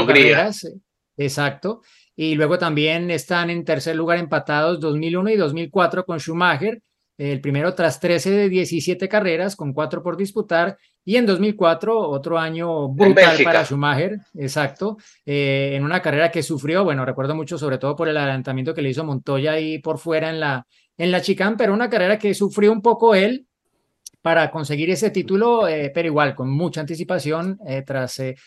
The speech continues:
Speaker 2: catorce de dieciocho carreras, el mejor título de Vettel, dos mil once, tras, eh, quince de diecinueve carreras,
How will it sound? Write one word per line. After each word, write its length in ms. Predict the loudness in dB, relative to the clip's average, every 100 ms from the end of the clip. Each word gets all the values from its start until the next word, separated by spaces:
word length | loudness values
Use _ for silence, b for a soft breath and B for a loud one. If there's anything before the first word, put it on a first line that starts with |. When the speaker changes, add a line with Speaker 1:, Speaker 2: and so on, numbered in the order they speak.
| _
Speaker 2:
catorce 640 | 0 2 4 2 2 -4 -4
de 180 | -4
dieciocho 600 | -4 -4 -6 -6 -8 -8 -6
carreras, 580 | -4 -2 0 -2 -2
el 300 | -4 -4 -4
mejor 300 | -6 -4 -4 -6
título 320 | -6 -2 0
de 160 | -2 0
Vettel, 360 | 0 0 -4
dos 180 | -2 -4
mil 180 | -2 -2
once, 360 | -2 -2 -6 -6
tras, 420 | -4 -4 -4 -6
eh, 200 | -4 -6
quince 460 | 2 4 4 2 -2
de 80 | -2
diecinueve 540 | -4 -6 -6 -4 -4
carreras, 520 | -2 -2 0 -2 -4